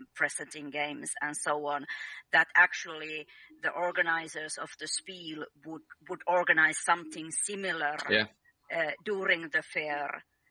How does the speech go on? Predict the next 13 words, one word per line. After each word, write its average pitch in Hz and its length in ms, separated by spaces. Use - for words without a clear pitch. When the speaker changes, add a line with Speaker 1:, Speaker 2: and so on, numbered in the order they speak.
Speaker 1:
and, 165 240
and 160 220
the 156 80
publishers 147 920
could, 160 160
could, 160 160
uh, 151 420
book 160 240
Speaker 2:
I-, 110 160
Speaker 1:
their 113 160
Speaker 2:
inter-, 107 240
Speaker 1:
appointments. 113 440
Speaker 2:
interviews, 107 680